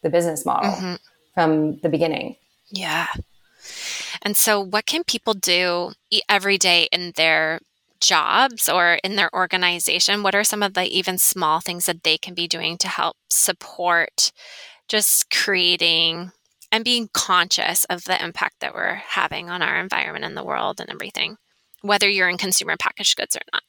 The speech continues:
Speaker 1: Yeah, or anything.
Speaker 2: Yeah.
Speaker 1: I mean, I think it just takes, like, one extra step of doing a little bit of research sometimes.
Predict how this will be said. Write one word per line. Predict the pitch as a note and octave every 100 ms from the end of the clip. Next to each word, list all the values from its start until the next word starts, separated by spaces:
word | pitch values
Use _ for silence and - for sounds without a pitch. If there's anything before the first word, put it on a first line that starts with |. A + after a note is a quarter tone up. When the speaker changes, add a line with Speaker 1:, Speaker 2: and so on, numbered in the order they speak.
| _
Speaker 1:
Yeah, | A#3+ G#3+ C#3+
or | D3+
anything. | E3 E3 E3 D3+ D3
Speaker 2:
Yeah. | -
Speaker 1:
I | F#3
mean, | F#3+ F#3+
I | F#3+
think | - G#3+ G#3+
it | - F#3
just | G#3 F#3 -
takes, | G3+ F3+ -
like, | E3+ D#3+
one | D#3 D#3+ D#3
extra | D#3+ D#3 - E3
step | - - D3 D3+
of | C#3+
doing | D#3 D3
a | D3
little | C#3+ C#3+ D3+
bit | E3
of | E3
research | F3 F3 F#3+ F#3+
sometimes. | - G3 F#3+ G3+ G3 G3+ G3+ G3